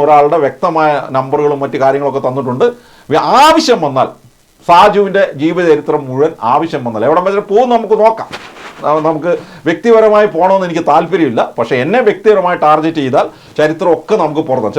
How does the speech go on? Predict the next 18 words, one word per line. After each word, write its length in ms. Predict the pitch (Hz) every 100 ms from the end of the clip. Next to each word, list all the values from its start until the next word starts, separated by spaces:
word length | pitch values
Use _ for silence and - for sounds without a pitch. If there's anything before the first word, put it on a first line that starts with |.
| -
സാജു 160 | 269 214
പറഞ്ഞിരിക്കുന്നത്, 600 | 180 180 202 175 165 156 226 440 - -
"ഞാൻ 220 | 143 175 233
അങ്ങ് 160 | 220 190 170
ഇറങ്ങിക്കഴിഞ്ഞാൽ 560 | 202 233 190 180 202 208
ടിസൺ 260 | 180 156 233
അങ്ങ് 160 | 190 175
ഇല്ലാണ്ടായി 540 | 175 220 254 262 226 220
തീരും" 180 | 202 208
എന്നൊക്കെയുള്ള 340 | 202 202 196 185 127
ഭയങ്കര 340 | 139 180 208 220 -
തള്ളിമറിക്കലാണ്. 680 | 165 196 233 220 202 180 127 123
"മുന്നൂറ് 480 | 180 214 240 247 240 202
പേരുള്ള 380 | 220 240 220 233 - - 202 156
ട്രൂത്ത് 260 | 240 285 247
ഫൈറ്റേഴ്സിനെ 440 | 247 220 240 220 214
ഞാൻ 100 | 202 196
ഒടിച്ചു 420 | 220 240 - 254